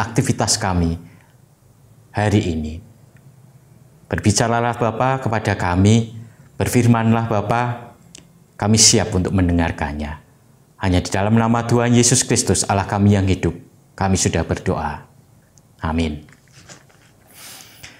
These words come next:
Hikmat pagi pada pagi hari ini mengambil tema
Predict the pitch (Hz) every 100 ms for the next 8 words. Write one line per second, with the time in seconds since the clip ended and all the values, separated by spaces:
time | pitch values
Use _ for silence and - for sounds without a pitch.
0 | _ _ _ 120 110 139 143 147 151 165
1 | 143 123 104 107 107 117 110 107 104 120
2 | 131 135 131 - - 104 104 104 117 113
3 | 98 87 92 107 -